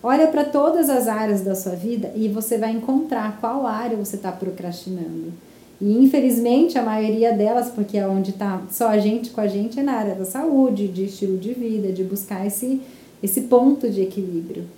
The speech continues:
É, então, nesse ponto, eu acho importante trazer atenção, né? O que que eu posso fazer? Onde eu tô, onde eu tô me sabotando, né? Deixando pra depois.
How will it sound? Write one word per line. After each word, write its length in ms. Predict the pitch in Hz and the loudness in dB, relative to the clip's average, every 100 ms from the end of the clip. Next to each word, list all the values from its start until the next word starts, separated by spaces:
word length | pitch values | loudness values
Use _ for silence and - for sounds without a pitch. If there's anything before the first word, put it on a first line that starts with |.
| - - - - | -20 -20 -16 -4
É, 300 | 190 185 190 190 | 0 2 2 0
então, 220 | 196 214 | 0 0
nesse 380 | 220 294 330 277 | 4 4 4 2
ponto, 540 | - 240 285 349 - | 4 4 6 2 0
eu 100 | 214 | 0
acho 220 | 208 208 | 0 0
importante 540 | 214 214 208 214 220 - | -4 -2 -2 0 -2 -2
trazer 420 | 269 269 247 247 | 0 2 4 2
atenção, 680 | 262 269 330 403 - 254 214 | 0 0 -2 -2 0 2 2
né? 220 | 190 196 | 0 -2
O 40 | |
que 140 | 196 277 | -2 -2
que 120 | 330 | 0
eu 80 | 277 | 0
posso 380 | 240 214 208 - | 2 0 0 -2
fazer? 300 | 196 190 214 | -4 -2 0
Onde 200 | 277 262 | 0 0
eu 80 | |
tô, 120 | - 208 | 0 0
onde 380 | 202 214 214 | 2 2 0
eu 60 | 202 | -2
tô 120 | 202 | -2
me 140 | 196 190 | -4 -4
sabotando, 880 | 196 185 175 175 170 160 170 165 165 | -6 -6 -8 -8 -10 -10 -10 -8 -8
né? 140 | 180 | -6
Deixando 460 | 180 185 185 175 165 | -6 -6 -6 -8 -8
pra 140 | 175 165 | -10 -12
depois. 760 | 160 - 202 226 220 208 | -10 -4 -2 0 -2 -4